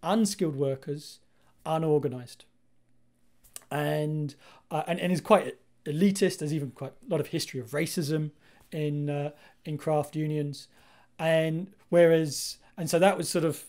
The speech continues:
the A F L tradition. Samuel Gompers was a significant figure in that. And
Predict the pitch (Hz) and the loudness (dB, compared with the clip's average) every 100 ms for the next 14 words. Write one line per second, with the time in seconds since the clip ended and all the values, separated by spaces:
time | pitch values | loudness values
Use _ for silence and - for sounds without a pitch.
0 | _ 151 180 165 180 175 185 175 180 160 | _ -6 -2 2 2 4 4 4 2 -2
1 | 170 - 170 - - 160 151 131 156 165 | -2 -4 -8 -8 -4 -2 -2 -2 -2 -2
2 | 175 165 - 156 151 143 _ _ _ _ | -2 -4 -4 -4 -4 -6 _ _ _ _
3 | _ _ - 135 147 160 151 151 - 156 | _ _ -10 -6 -6 -6 -8 -10 -8 -6
4 | 151 156 147 147 - _ - - _ _ | -2 0 0 -2 -8 _ -20 -20 _ _
5 | _ _ - 175 175 170 143 | _ _ -2 0 2 -2 -4